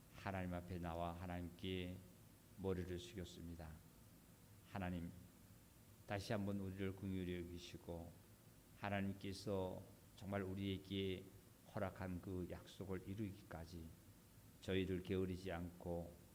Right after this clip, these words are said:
잘 순종하며 따라갈 수 있도록 성령의 주께서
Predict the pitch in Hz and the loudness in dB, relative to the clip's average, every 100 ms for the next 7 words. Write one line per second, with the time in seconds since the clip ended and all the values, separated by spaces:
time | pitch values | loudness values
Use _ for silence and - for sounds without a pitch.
0 | - - 90 95 92 - 107 104 98 98 | -14 -6 0 2 0 2 2 4 2 4
1 | 95 92 127 101 95 98 - 90 - 80 | 2 2 0 2 2 0 -4 -8 -4 -2
2 | 80 - - - - - - - - - | -2 -8 -14 -16 -16 -16 -16 -14 -8 2
3 | 98 98 98 92 98 92 90 - 95 87 | 4 6 4 2 0 -2 -2 2 2 4
4 | 85 | 2